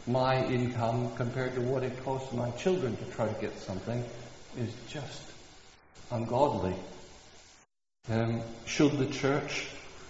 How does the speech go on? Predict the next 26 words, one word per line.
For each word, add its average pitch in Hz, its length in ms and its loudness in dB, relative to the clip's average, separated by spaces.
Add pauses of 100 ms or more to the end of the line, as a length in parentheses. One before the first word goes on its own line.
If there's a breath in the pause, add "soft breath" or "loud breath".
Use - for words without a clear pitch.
(140)
should 131 220 2
the 127 80 0
Christian 135 560 0
community 135 600 6
somehow 127 560 2
be 123 100 2
involved 123 600 6
in 90 160 0
that? 87 260 0 (1300)
I 117 40 0
mean, 120 120 4
we've 120 120 2
got 180 240 6
this 135 240 0 (100)
horrible 160 340 6
problem 127 560 4
here 151 160 4
in 120 100 4
Horsham 131 520 6
where 131 140 4
people 151 440 4
grow 151 240 10
up - 120 8
in 127 100 4
our 143 200 6
community. 147 640 4